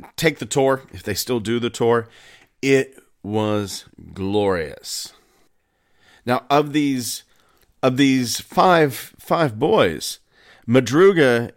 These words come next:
is, and Matthias, they're the only ones who have driver's license. So they drive them north, fifty miles to Chico. Uh,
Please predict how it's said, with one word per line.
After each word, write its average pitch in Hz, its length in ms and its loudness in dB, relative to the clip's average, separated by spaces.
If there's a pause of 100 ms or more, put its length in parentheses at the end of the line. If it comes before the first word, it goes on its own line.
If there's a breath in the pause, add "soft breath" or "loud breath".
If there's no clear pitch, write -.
is, 123 640 0 (100)
and 127 200 4
Matthias, 127 640 4
they're 147 160 2
the 165 140 2
only 147 140 2
ones 131 200 -2
who 120 80 -8
have 95 180 -4
driver's 95 460 -6
license. 73 480 -10 (340 loud breath)
So 123 220 0
they 156 240 4
drive 117 680 0
them 80 400 -8 (600)
north, 127 920 0 (220)
fifty 185 420 0
miles 113 640 0
to 175 220 -6
Chico. 156 600 -2 (920 soft breath)
Uh, 101 540 -2